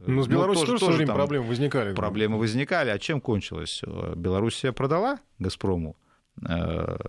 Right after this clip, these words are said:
Speaker 2: Г Т С. Сегодня, э, белорусские трубы, которые магистрально идут через Беларусь, это собственность «Газпрома». Есть компания, э, «Газпром Трансгаз Белоруссия», и он владеет как раз всей инфраструктурой. И,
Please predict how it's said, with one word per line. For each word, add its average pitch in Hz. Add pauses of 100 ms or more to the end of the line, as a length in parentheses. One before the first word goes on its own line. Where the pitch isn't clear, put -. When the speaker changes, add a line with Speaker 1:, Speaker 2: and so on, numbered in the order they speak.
(180)
Speaker 2:
Г 87
Т 107 (140)
С. - (420)
Сегодня, 123 (240)
э, 85
белорусские 90
трубы, 123
которые 92
магистрально 98
идут 90
через 95
Беларусь, 113
это -
собственность 104
«Газпрома». 147
Есть 87
компания, 92 (560)
э, -
«Газпром 90 (140)
Трансгаз 92
Белоруссия», 98
и 92
он 110
владеет 90 (320)
как 90
раз 101
всей 104
инфраструктурой. 107
И, 110